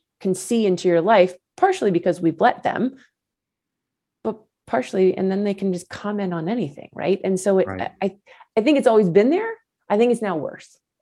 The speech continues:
Speaker 2: Yeah. So there's two areas that I think you could really help coaches with, uh, and that is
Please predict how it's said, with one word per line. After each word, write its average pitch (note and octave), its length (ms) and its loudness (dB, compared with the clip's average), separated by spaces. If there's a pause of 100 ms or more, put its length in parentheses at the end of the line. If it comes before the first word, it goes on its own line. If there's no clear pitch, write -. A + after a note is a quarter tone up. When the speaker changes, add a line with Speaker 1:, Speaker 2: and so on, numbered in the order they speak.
(480)
Speaker 2:
Yeah. F#2+ 240 -6 (500)
So G3 280 6
there's D#3+ 240 4
two C4 200 2
areas E3+ 460 4
that B2+ 200 0
I A#2 60 -4
think C#3+ 340 -6
you C3 140 -8
could A#2+ 120 -4
really B2+ 280 0
help A#2+ 300 -4
coaches A#2+ 500 -2
with, G2 420 -6 (140)
uh, G2 320 -8 (200)
and B2 180 0
that D3+ 180 2
is A#2 560 0